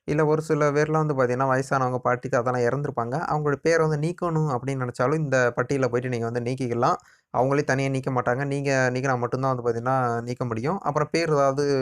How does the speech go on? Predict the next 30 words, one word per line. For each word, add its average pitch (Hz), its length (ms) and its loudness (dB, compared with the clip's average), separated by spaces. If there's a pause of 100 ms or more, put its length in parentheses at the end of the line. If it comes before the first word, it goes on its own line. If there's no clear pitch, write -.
(300)
கரெக்ஷன் 135 400 0
இருக்கு, 120 280 -2 (240)
date 131 240 0
of 135 100 2
birth 123 180 -2
கரெக்ஷன் 120 320 -2
இருக்குன்னா 143 260 -2 (480)
திருத்தம் 160 300 2
பண்ணிக்கலாம் 123 400 2
இந்த 131 180 0 (520)
சாவடியில 127 420 2
போயிட்டு. 117 300 0 (460)
அதுக்கான 139 360 2
முகாம் 175 320 2
வந்து 165 180 2
எப்போ 143 140 0
வந்து 143 160 0
நடக்கும் 127 300 0
அப்படின்னு 120 200 -4
வந்து 120 120 0
பார்த்தீங்கன்னா, 120 340 2 (100)
இம்மாதம், 143 560 2
அதாவது 120 360 2
நவம்பர் 139 420 0
மாதத்துல 120 380 2
இருபத்தி 147 380 0
ஒண்ணு, 131 240 0
இருபத்தி 131 280 0
ரெண்டாம் 117 240 -2
தேதியிலும், 117 420 -2